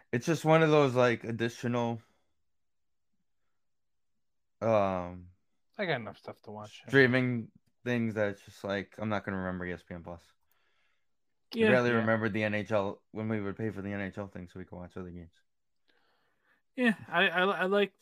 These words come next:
Speaker 3: I like that, so I, um, I've been watching it.
Speaker 2: I'm, I, there's no way I'm watching E S P N Plus now. I just got a new T V, and
Speaker 3: Ooh.
Speaker 2: it doesn't have it. It's a smart T V, and it doesn't have it as one of the apps you can download, so I'd have to switch to my PlayStation to get to it.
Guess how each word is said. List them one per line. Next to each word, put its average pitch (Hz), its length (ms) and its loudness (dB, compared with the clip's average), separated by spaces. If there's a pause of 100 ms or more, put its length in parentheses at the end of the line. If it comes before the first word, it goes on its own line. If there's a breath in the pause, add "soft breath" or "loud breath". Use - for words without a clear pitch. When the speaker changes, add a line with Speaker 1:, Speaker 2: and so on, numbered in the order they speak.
(180)
Speaker 3:
I 165 80 -4
like 165 260 -4
that, 127 280 -16
so 139 200 -12
I, 143 160 -8
um, 143 300 -12
I've 151 140 -8
been 139 160 -8
watching 131 360 -8
it. 127 40 -12
Speaker 2:
I'm, 120 160 -14 (480)
I, 151 120 2
there's 151 220 2
no 143 140 4
way 127 180 2
I'm 120 100 0
watching 117 340 0
E 117 40 -6
S 110 80 -12
P - 120 -12
N 117 100 -8
Plus 120 220 -8
now. 120 100 -4
I 117 80 -4
just 131 340 -6 (760)
got 127 220 -2
a 117 60 -4
new 113 420 -6
T 127 160 -6
V, 120 300 -4 (880)
and 240 680 0
Speaker 3:
Ooh. 143 400 -6
Speaker 2:
it 147 160 2
doesn't 127 380 2
have 123 360 0
it. 120 180 -4 (140)
It's - 160 -8
a 135 40 -4
smart 127 260 -2
T 131 100 -6
V, 123 100 -2
and 120 80 0
it 117 80 -4
doesn't 117 220 -4
have 113 220 2
it 104 60 -6
as 107 100 -8
one 110 140 -8
of 110 60 -6
the 110 80 -4
apps 104 240 -4
you 113 60 -8
can 117 120 -6
download, 117 380 -2
so 113 160 -4
I'd 104 100 -4
have 110 120 -14
to 113 80 -8
switch - 360 -10
to 120 60 -8
my 110 100 -6
PlayStation 110 600 -8
to 104 60 -10
get 104 200 -8
to 131 100 -2
it. 123 140 -4